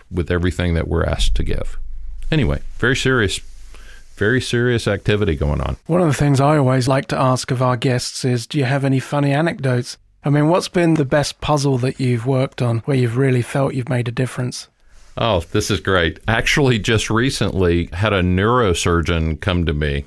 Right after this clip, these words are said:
Speaker 1: and just needed help. And come to find out, he's also a real estate investor. And,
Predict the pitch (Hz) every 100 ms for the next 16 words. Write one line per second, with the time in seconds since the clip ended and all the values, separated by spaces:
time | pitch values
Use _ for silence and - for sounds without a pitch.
0 | - - 82 82 82 76 - 120 113 -
1 | 104 98 92 85 107 131 _ _ _ -
2 | 92 87 87 82 - - 107 98 - 98
3 | 95 107 123 - 107 87 95 95 - 101
4 | 104 101 131 156 - 73 69 65 53 -
5 | - - _ _ _ - 90 90 90 80